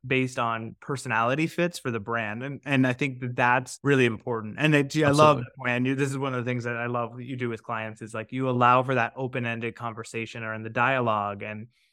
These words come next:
Speaker 1: and back to the budget piece too. It's like, I get asked this question a lot from clients, especially newer brands in the brand incubator. They're like, "Well, how much do I allocate for product development? How much do I allocate for marketing?" And I'm like, "Well, the reality is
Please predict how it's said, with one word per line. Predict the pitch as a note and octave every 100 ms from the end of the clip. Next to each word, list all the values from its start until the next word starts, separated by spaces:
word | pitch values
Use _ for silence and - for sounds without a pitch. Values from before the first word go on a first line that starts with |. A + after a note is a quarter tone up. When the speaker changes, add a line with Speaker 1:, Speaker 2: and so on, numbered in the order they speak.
| _ _ _
Speaker 1:
and | D3+ D3 C#3+ C#3+
back | E3+ F3
to | E3+
the | C#3+
budget | B2 C#3 C#3+ C#3+
piece | D3 D3 -
too. | F3 C3+
It's | A#2
like, | C3 B2 - -
I | E3 G3
get | E3+
asked | B2+ A#2+
this | B2
question | - A#2+ B2+
a | A#2+
lot | A#2 A2+
from | A#2 A#2 A2+ -
clients, | C3 A#2 A2+
especially | - D#3 D#3 D#3+
newer | B2+ C#3 D3+ D3 C#3
brands | B2+ C3 B2 A#2+ A#2+
in | A#2+ A#2
the | A2
brand | A#2 A2+ A#2
incubator. | A2+ B2 A#2+ B2 C#3+ D3 _ _ _ _
They're | C#3 C#3
like, | C3 D3
"Well, | C#3
how | E3+
much | G3+ -
do |
I | G#3 F3
allocate | B2+ C#3 C3+ - G#2+ G#2+
for | - B2 B2
product | - A3 G3+ -
development? | B2+ A2 G#2+ G#2+
How | B2
much | A#2+
do | A#2
I |
allocate | A2 G#2+ A#2 C#3 C#3+
for | F3 E3+ - _ -
marketing?" | F3 F#3+ G3 E3 A#2+ A#2+ _ _ -
And | D3+
I'm | D#3
like, | D3+ C#3
"Well, | F3+ A#3 -
the | E3
reality | D3+ F#3 A#3+ G#3 D#3
is | C3+ C3